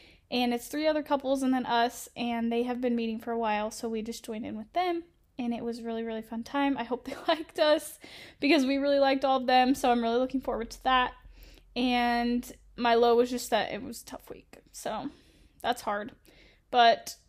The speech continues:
um, if you have any highs and lows you wanna share, or if there's anything I can be praying for you for, please let me know. I would love to add it to my prayer journal, and I just want you to know that I'm here for you if you need me. So I hope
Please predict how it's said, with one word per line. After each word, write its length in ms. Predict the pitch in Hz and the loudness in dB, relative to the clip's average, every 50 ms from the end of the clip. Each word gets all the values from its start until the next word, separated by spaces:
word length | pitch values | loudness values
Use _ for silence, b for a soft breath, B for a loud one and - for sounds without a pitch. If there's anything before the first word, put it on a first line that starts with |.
| _ _ - | _ _ -10
um, 480 | 262 247 226 226 220 214 214 - - - _ - | -8 -6 -4 -4 -4 -6 -6 -8 -12 -14 _ -6
if 140 | - 254 - - _ _ - - - - _ _ _ _ _ _ - 254 247 | -6 -6 -6 -8 _ _ -20 -20 -20 -20 _ _ _ _ _ _ -12 -6 -4
you 100 | 269 254 | -2 0
have 140 | 262 277 277 | 2 2 2
any 120 | 277 285 | 4 2
highs 180 | 285 277 277 277 | 2 2 0 0
and 100 | 277 277 | 0 -2
lows 140 | 277 277 | -2 -2
you 60 | 285 277 | -2 -4
wanna 120 | 277 277 | -4 -4
share, 460 | 269 - 285 277 285 285 285 - 269 | -4 0 2 2 2 2 2 0 -4
or 60 | 254 | -6
if 180 | - - 262 - | -4 -4 -6 -2
there's 200 | - 254 262 262 - | -2 -2 -2 -2 -4
anything 340 | - 247 254 - 269 262 262 | -4 -4 -4 -4 -2 -4 -2
I 120 | 254 254 | -4 -4
can 180 | 254 - 262 254 | -6 -6 -8 -6
be 100 | 233 226 | -6 -6
praying 500 | - - - - 339 339 349 339 339 330 | -10 -14 -16 -10 -8 -8 -6 -6 -8 -10
for 120 | - 330 | -8 -8
you 160 | 320 320 320 | -8 -8 -10
for, 460 | - - 320 311 311 311 311 302 302 302 B B B B B B | -8 -6 -4 -2 -2 -2 -2 -2 -4 -6 B B B B B B
please 200 | - - 311 277 | -8 -6 -6 -2
let 120 | 302 - - | -2 -2 -2
me 100 | 247 247 | 0 -2
know. 500 | 233 233 240 254 254 262 269 262 269 277 | -2 0 2 2 2 4 4 4 4 4
I 160 | 233 240 247 | 4 2 -2
would 140 | 247 240 233 | -2 -2 -2
love 220 | 240 240 240 240 | -2 -2 -4 -4
to 140 | - - - | -6 -8 -8
add 100 | 233 233 | -6 -6
it 100 | 226 233 - | -6 -8 -12
to 120 | - - | -10 -10
my 120 | 240 233 | -8 -8
prayer 240 | 240 - 269 262 262 | -6 -4 -2 -2 -2
journal, 420 | 254 262 262 254 254 254 247 247 - | -2 -4 -4 -4 -2 -2 -4 -4 -6
and 520 | - 220 226 233 233 233 226 226 247 - - _ _ _ _ _ _ _ _ _ _ _ _ _ _ _ - 302 | -8 -8 -8 -8 -6 -8 -8 -8 -10 -12 -16 _ _ _ _ _ _ _ _ _ _ _ _ _ _ _ -8 -8
I 60 | 285 | -8
just 200 | 269 262 254 - | -8 -8 -12 -10
want 120 | - - 247 | -10 -8 -6
you 60 | 240 | -4
to 80 | 240 | -2
know 340 | 247 277 311 320 311 - 311 B B B B B B B | -2 0 0 0 0 0 -2 B B B B B B B
that 100 | - 247 | -4 -2
I'm 260 | 240 226 220 220 226 | 0 0 0 -2 -4
here 180 | - - 381 381 | -4 -4 -4 -4
for 100 | - 381 | -2 -2
you 240 | 359 370 370 359 - | 0 0 0 0 -2
if 160 | 330 311 - | -4 -6 -6
you 80 | 330 | -6
need 300 | 320 320 262 233 - - | -4 -2 -4 -4 -6 -10
me. 180 | - - - - | -14 -16 -20 -20
So 460 | - - - - 262 233 214 214 - - | -18 -16 -8 -6 -4 -4 -4 -6 -8 -8
I 100 | - - | -10 -10
hope 340 | 240 - 269 262 262 262 | -8 -4 -4 -4 -4 -6